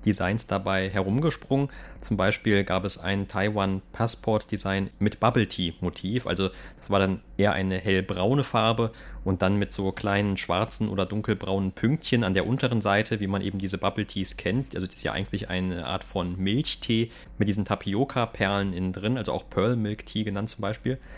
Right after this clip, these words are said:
Da gab es andere Designs, auf denen war dann ganz prominent dieser taiwanische oder republikchinesische Nationalvogel,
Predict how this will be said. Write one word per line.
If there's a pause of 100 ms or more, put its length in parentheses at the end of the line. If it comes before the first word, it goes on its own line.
(220)
Da
gab
es
andere
Designs,
auf
denen
war
dann
ganz
prominent
dieser (320)
taiwanische
oder
republikchinesische
Nationalvogel,